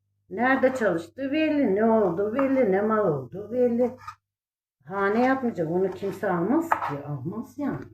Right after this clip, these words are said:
Öyle. Evet canlar, öyle. Ya. İşte böyle kalkmış, kadına çamur atıyor.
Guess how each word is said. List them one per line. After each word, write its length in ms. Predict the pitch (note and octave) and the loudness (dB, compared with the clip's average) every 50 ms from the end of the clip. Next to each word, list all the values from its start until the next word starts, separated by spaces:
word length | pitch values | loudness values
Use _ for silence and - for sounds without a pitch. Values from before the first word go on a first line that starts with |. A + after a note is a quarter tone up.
| _ _ _ _ _ _ _ _ _ _ _ _ _ _ _ - - - - - F3 G3+ | _ _ _ _ _ _ _ _ _ _ _ _ _ _ _ -20 -20 -16 -12 -6 -4 -2
Öyle. 380 | A#3 C4 C#4 C4 G3 C3+ A#2+ - - - - - - - - _ _ _ _ _ - - - - - _ _ _ _ _ _ - - - - - - _ _ _ E3 E3 | 0 0 0 0 0 -2 -4 -8 -14 -14 -14 -14 -14 -16 -18 _ _ _ _ _ -14 -14 -14 -14 -14 _ _ _ _ _ _ -16 -12 -12 -12 -12 -12 _ _ _ -10 -8
Evet 320 | F3+ G#3 A#3+ - - - | -4 -4 -4 -4 -6 -10
canlar, 500 | - D3 C#3+ D#3 F#3 G3+ - B2 A2+ A#2 | -14 -10 -8 -8 -6 -6 -6 -8 -8 -8
öyle. 260 | C#3+ D#3 F#3 E3+ - - - _ _ _ _ _ _ _ - - _ _ _ - - - - - _ _ - | -6 -6 -4 -6 -6 -8 -14 _ _ _ _ _ _ _ -20 -20 _ _ _ -6 -6 -6 -6 -14 _ _ -20
Ya. 360 | D#3+ D#3+ D3+ C3+ A#2+ B2+ C3+ C3 - _ _ _ _ - _ _ _ _ _ _ _ _ _ _ _ _ _ _ _ _ _ _ _ _ _ _ _ _ _ _ _ - - - _ _ _ _ - | -16 -14 -14 -14 -14 -16 -16 -18 -20 _ _ _ _ -20 _ _ _ _ _ _ _ _ _ _ _ _ _ _ _ _ _ _ _ _ _ _ _ _ _ _ _ -20 -20 -20 _ _ _ _ -20
İşte 420 | F3+ - - - - - B3+ A#3 | -20 -18 -18 -14 -8 -4 -4 0
böyle 260 | A3+ A#3+ A3+ G#3+ F#3+ D3+ | 2 2 2 2 2 -2
kalkmış, 580 | - - A3 A#3+ - - - C#3+ E3+ F#3+ - - - _ _ _ _ _ _ _ - - - - - - | -4 -4 -2 -2 -2 -2 -2 -2 -2 -2 -4 -8 -18 _ _ _ _ _ _ _ -16 -16 -16 -16 -20 -16
kadına 460 | - - G#3 F#3+ D3 C#3 C#3 F3 G3+ - | -8 -4 -4 -2 -2 -2 -2 -2 -2 0
çamur 320 | - G#3+ G3+ G3+ G3+ G#3+ | 0 0 0 0 0 0
atıyor. 340 | A3+ A3 - - - - | 0 -2 -2 -6 -18 -20